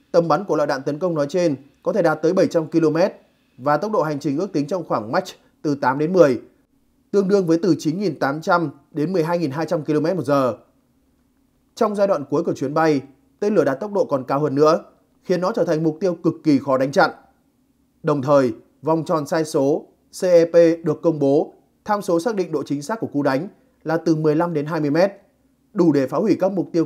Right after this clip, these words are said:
kiên cố và được bảo vệ kỹ lưỡng. Tương tự như mẫu tên lửa K H bốn mươi bảy M hai Kinza,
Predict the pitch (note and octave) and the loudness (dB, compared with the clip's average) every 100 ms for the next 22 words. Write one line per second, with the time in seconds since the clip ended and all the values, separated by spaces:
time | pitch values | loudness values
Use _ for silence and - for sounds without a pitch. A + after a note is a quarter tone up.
0 | D#3+ E3 C#3+ C#3 C#3 F#3 - _ C#3 D3 | 0 -2 0 0 0 0 -6 _ -2 0
1 | D#3 B2+ A#2 D#3 - E3+ D#3 F3+ G#3 _ | 2 0 0 -2 -2 2 4 4 2 _
2 | _ _ _ _ _ _ _ _ _ _ | _ _ _ _ _ _ _ _ _ _
3 | _ _ _ - F#3+ F3+ F#3 D#3+ E3 E3+ | _ _ _ 0 0 2 0 2 4 4
4 | F3+ D#3+ A#2+ C#3 D#3 F#3 C#3+ C#3+ E3 A2+ | 2 0 0 -2 -2 -4 -4 -2 0 0
5 | C#3+ C#3 B2+ C#3 - C#3+ C3 D3 C3+ | -2 -4 -4 -6 -2 -2 0 0 -2